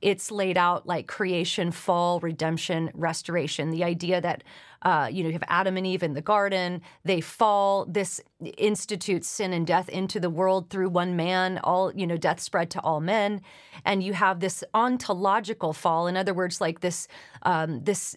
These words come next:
state of being that gets passed on to their children, and that's an inherited sin nature.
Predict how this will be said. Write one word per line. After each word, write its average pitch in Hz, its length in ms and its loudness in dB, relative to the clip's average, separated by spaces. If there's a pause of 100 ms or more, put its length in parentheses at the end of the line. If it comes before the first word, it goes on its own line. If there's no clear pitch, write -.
state - 460 -2
of 185 220 0
being 180 360 0
that 170 140 -2
gets 170 220 -2
passed 196 420 -2
on 170 480 0
to 175 320 -4
their 170 380 0 (120)
children, 214 520 0 (380)
and 185 140 2
that's 180 200 0
an 180 80 -2
inherited 170 480 0
sin 160 260 -2
nature. 190 540 0